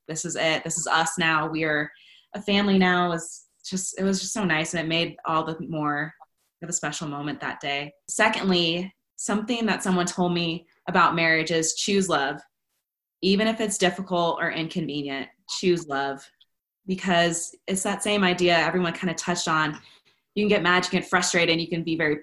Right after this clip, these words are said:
passionate about how you feel, but always coming from a place of love and understanding with each other and, and never hitting below the belt, never saying hurtful things just to hurt the other, but truly loving and being respectful of that person, because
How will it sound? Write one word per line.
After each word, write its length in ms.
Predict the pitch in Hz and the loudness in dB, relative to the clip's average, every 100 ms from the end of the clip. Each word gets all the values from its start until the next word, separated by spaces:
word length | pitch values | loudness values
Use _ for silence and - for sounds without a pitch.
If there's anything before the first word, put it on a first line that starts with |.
| - | -2
passionate 420 | 175 - 170 151 | 0 0 -2 0
about 200 | 143 135 | 0 0
how 180 | 175 151 | 0 0
you 180 | 151 | 0
feel, 360 | 147 156 151 151 | -2 0 0 2
but 240 | 151 143 - - _ _ _ - | 2 0 -2 -10 _ _ _ 2
always 300 | 180 190 202 | 4 6 4
coming 240 | 208 185 | 2 2
from 140 | 185 170 | 2 -2
a 60 | |
place 320 | 165 165 156 170 | -4 -4 -4 -4
of 120 | 156 | 0
love 220 | 151 156 | 2 2
and 100 | 160 | 0
understanding 640 | 147 151 151 156 151 156 | -2 -4 -4 -4 -2 -2
with 160 | 151 151 | -2 -4
each 180 | 151 - | -6 -4
other 280 | 151 143 143 | -2 -2 -2
and, 260 | 139 165 - | -4 -6 -2
and 100 | 185 | 2
never 200 | 180 208 | 4 4
hitting 240 | 220 202 | 2 2
below 240 | 190 170 170 | 2 2 0
the 80 | 160 | 2
belt, 280 | 156 156 | 4 4
never 200 | 180 180 | 2 0
saying 400 | 185 - 170 165 - | 0 0 0 -2 0
hurtful 340 | 185 - 165 | 0 0 -6
things 280 | 156 160 160 | -4 -4 -4
just 200 | 156 - | -6 -6
to 40 | |
hurt 320 | 160 - 160 - | -6 -2 -2 -2
the 80 | - | -6
other, 400 | 147 135 135 - _ _ _ _ - | -4 -4 -6 -10 _ _ _ _ -4
but 180 | 165 - | -2 -2
truly 500 | 214 190 185 185 - _ _ _ - | 2 4 4 2 -6 _ _ _ -4
loving 460 | 165 170 170 170 160 | 2 4 4 0 0
and 440 | 151 151 151 - - _ - | -2 -2 -4 -6 -12 _ -6
being 160 | 175 180 | -2 0
respectful 480 | 185 160 185 - | 0 -2 -2 -6
of 80 | 139 | -6
that 200 | 117 - | -6 -8
person, 400 | 143 135 - 139 | -8 -8 -8 -10
because 480 | 139 139 147 143 143 | -12 -12 -10 -8 -10